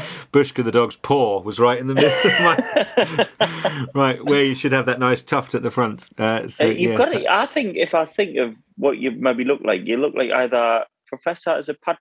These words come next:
Speaker 2: Pendon off when he's got the wacky, off the wacky races, he's got the, the hair that comes to the, out to the side. Or you look
Speaker 1: Yeah.
Speaker 2: like someone, you know, like if you, if you take the, the casing off a pillow and you punch the middle of the pillow and the feathers spurt out.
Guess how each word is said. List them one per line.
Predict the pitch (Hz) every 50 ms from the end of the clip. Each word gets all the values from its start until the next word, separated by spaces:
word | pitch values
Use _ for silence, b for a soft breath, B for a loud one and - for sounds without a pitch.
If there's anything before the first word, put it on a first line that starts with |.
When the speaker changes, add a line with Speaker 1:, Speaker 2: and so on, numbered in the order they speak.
| _ -
Speaker 2:
Pendon | 185 165 131 101 90 90 87 _ _ _ _ _ _ _ _ _ _ _ -
off | 117 120 117 - - -
when | - 135 127
he's | 131 143 143 135
got | - - 113
the | 123 120
wacky, | 113 123 117 - - - 120 113 110 - -
off | - 123
the | - 120 123
wacky | 127 127 - 127 127
races, | 131 131 123 120 - 101 90
he's | - 120 117 -
got | - 120 -
the, | 113 107 - -
the | - 101
hair | - - 113 107 104
that | 98 98 -
comes | - - 107 104 - -
to | - 101
the, | - - 101
out | 104 98 -
to | - 95
the | 92
side. | - - 95 87 82 92 101 - _ _ _ _ _ _ _ _ _ _
Or | - 147 156 151 135 127
you | 127 127
look | 127 131 131
Speaker 1:
Yeah. | 135 131 117
Speaker 2:
like | 107
someone, | - - 139 127 123 120 120 113 - - _
you | - 127
know, | 123 131 135
like | 139 139 135
if | - 131 -
you, | 139 135 131 117
if | - 117 -
you | 123 110
take | - - 139 123 -
the, | 123 113 107 _ _ -
the | 120 107
casing | - - - 139 135 - - 117
off | 101 - -
a | 101
pillow | - - - 123 107 90 76 69 - _ b b b b b b
and | - 101 95
you | - _ -
punch | - - - 123 - -
the | 480 -
middle | 110 104 107
of | 107
the | 107 -
pillow | - 254 135 135 113
and | 101 95
the | 87
feathers | - - - 131 123 117 110 -
spurt | - - - - 123 110 110 113
out. | 104 - - - - _ - - 165 - _ - - - - _ - 196 170 - - 190 180 160 - - 165 151 - 135 165 151